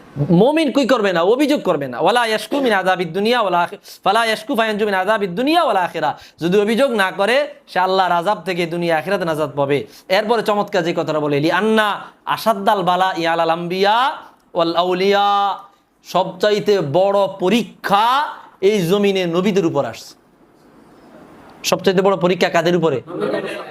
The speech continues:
ন-, জমিনের না, নবীদের উপরে। কয়, জমিনের উপর। সবচাইতে বড় পরীক্ষা কার উপর আসছে? কাদের উপরে?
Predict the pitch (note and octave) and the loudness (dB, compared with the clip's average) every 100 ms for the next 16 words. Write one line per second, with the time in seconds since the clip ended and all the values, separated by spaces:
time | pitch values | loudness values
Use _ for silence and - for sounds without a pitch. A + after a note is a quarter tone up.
0 | - C4+ C4 A#3+ A3 - - - - - | -16 -14 -12 -14 -14 -20 -20 -20 -20 -20
1 | - C#3+ F#3 D3+ F#3 A3+ A3+ G3+ F#3 F3+ | -4 0 2 2 2 2 0 2 2 2
2 | G3+ A#3 A#3 G#3 D#3 B2+ G2+ _ _ _ | 2 2 2 2 0 -2 -6 _ _ _
3 | _ - D3 C#3+ F3+ F#3 F3+ C#3 B2 - | _ -2 0 2 2 4 2 0 -4 -10
4 | - - - - - - - - - D#3+ | -20 -20 -20 -20 -20 -20 -20 -20 -16 -14
5 | - - - - C4+ C4+ - C4+ A#3+ - | -14 -16 -16 -10 -6 -6 -8 -14 -14 -16
6 | - - - - G#3 F3+ B3+ B3+ B3+ A#3 | -18 -20 -8 0 0 0 0 2 2 2
7 | B3 B3 B3 B3 F#3+ B3 A#3 A#3 B3 B3+ | 2 2 2 0 0 0 0 0 2 2
8 | A#3+ G3+ F#3 C#3+ - - F4+ - - - | 0 0 -2 -4 -12 -12 -10 -8 -10 -10
9 | - - - - F#3 G3+ A#3+ B3 B3 A3+ | -14 -14 -14 -8 -2 0 2 2 2 0